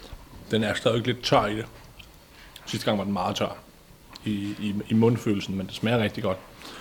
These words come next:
Øhm, vi er sådan forbedret den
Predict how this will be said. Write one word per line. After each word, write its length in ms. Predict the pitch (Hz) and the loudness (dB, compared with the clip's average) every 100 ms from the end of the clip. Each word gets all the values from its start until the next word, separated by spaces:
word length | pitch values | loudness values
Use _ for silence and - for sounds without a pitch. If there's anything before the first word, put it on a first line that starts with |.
| - - - 110 | -16 -18 -8 0
Øhm, 400 | 107 98 95 90 - - - - - - - - - - - - - - - | 2 2 0 -2 -10 -20 -20 -20 -20 -20 -20 -20 -20 -20 -20 -20 -20 -20 -4
vi 160 | 135 139 | 4 6
er 180 | 120 117 113 - | 6 2 2 -4
sådan 180 | - 127 | 2 2
forbedret 480 | - - 131 101 101 | 2 4 6 4 2
den 180 | 110 | -4